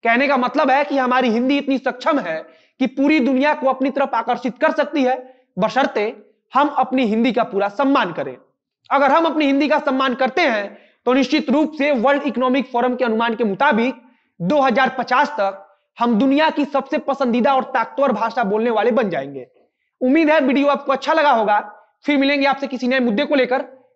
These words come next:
वीडियो अच्छा लगा हो तो शेयर कीजिए। Facebook पर देख रहे हैं तो पेज को लाइक कीजिए। YouTube पर देख रहे हैं तो चैनल को सब्सक्राइब कीजिए।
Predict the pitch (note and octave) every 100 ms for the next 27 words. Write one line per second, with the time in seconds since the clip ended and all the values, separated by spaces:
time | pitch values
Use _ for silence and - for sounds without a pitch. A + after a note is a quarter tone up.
0 | F#3 A3 C4 C4+ C4+ C4 B3+ B3+ B3 C#4
1 | D4+ C#4+ F#3 F#3 E3+ _ _ - B3+ A3
2 | C4+ B3+ A3 B3 A#3 A#3 A3+ A3+ - C4
3 | A#3 - E3 C#3+ C3 _ _ _ _ C#4+
4 | D4+ D#4+ D#4 D4 D4 C4 C#4 C#4 C4+ C4+
5 | C4+ C4+ - C4+ C4+ C4+ A3+ D4